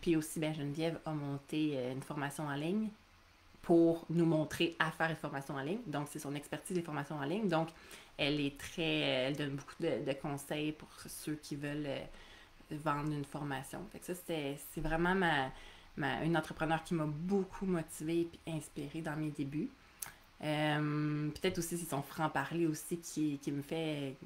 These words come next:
qui, qui, qui fait que je connecte plus avec elle parce que, c'est ça, elle, elle est très, elle utilise des, des anglicismes, elle est très, euh, naturelle. Donc, euh, vraiment, je vous le conseille pour, si vous voulez construire une entreprise à votre image. Puis, euh,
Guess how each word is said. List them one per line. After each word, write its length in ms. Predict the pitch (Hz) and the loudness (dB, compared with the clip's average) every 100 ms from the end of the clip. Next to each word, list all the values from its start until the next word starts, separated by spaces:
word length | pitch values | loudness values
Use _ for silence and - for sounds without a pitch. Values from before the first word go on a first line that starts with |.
| - | -10
qui, 320 | 160 147 139 - | -6 -6 -6 -10
qui, 180 | - 139 | -8 -8
qui 140 | - | -6
fait 160 | - 165 | -2 0
que 80 | |
je 420 | 151 143 143 139 - | 0 -2 -4 -4 -2
connecte 300 | 156 151 - | 0 -2 -4
plus 220 | - 165 | -4 -2
avec 300 | 165 151 143 | -2 -4 -2
elle 140 | 170 185 | 0 0
parce 200 | 160 - - | -2 -10 -6
que, 60 | 143 135 131 135 - - - - | -4 -4 -6 -8 -18 -20 -20 -20
c'est 240 | - - 170 | -20 -4 0
ça, 100 | 160 196 | 0 0
elle, 260 | 180 156 151 | 0 2 0
elle 180 | 156 160 | -2 0
est 140 | 151 | -2
très, 160 | - 170 | -4 -2
elle 400 | 165 165 147 156 | 0 2 0 -4
utilise 440 | 156 170 175 175 | -6 -2 2 2
des, 200 | 160 156 156 - | 4 2 2 0
des 140 | 160 | 0
anglicismes, 840 | 156 156 165 - 165 165 - 165 147 - - - | 0 0 -2 -2 -2 -2 -2 0 -2 -8 -16 -6
elle 140 | 160 | 0
est 120 | 151 | 0
très, 440 | - - 156 160 143 | -2 0 4 4 4
euh, 60 | 143 | 2
naturelle. 440 | 170 175 208 165 - - - | 2 0 2 0 0 -6 -8
Donc, 180 | 180 143 - | -8 -6 -4
euh, 140 | 160 160 | -2 2
vraiment, 300 | 165 190 214 | 4 6 4
je 60 | |
vous 120 | 185 | 2
le 60 | 170 | -2
conseille 540 | 170 160 - 180 202 214 - - - - | 0 -4 0 4 4 2 -8 -18 -20 -10
pour, 240 | - 170 | 0 0
si 140 | 170 185 | 2 0
vous 80 | 170 | 4
voulez 160 | 175 | 4
construire 340 | 170 156 - 175 | 4 -2 -2 0
une 120 | 165 | 2
entreprise 420 | 156 139 - 175 | 2 -2 -2 2
à 80 | 165 | 2
votre 260 | 151 - | 0 -2
image. 520 | 170 143 147 156 156 - | 0 2 2 2 -2 -6
Puis, 280 | - 156 | -8 -2
euh, 60 | 139 | -2